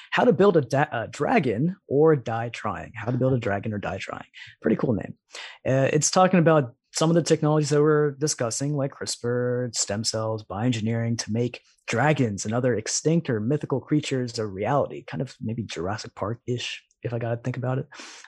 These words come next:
Um, sort of a, a satirical look at cutting-edge science and it's poking fun at science hype, which, you know, unfortunately there is in the stem cell field, like what we talked about. So tell us a little bit about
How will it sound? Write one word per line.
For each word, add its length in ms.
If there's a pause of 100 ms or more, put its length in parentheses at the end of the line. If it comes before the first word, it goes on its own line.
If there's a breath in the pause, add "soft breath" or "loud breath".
Um, 420
sort 240
of 60
a, 240
a 80
satirical 840
look 240
at 180
cutting-edge 440
science 520
and 100
it's 140
poking 540 (100)
fun 200
at 120
science 400
hype, 380 (380 soft breath)
which, 380
you 120
know, 100
unfortunately 540
there 220
is 400
in 80
the 80
stem 200
cell 180
field, 280
like 160
what 100
we 80
talked 260
about. 320 (200 loud breath)
So 100
tell 160
us 80
a 60
little 160
bit 20
about 420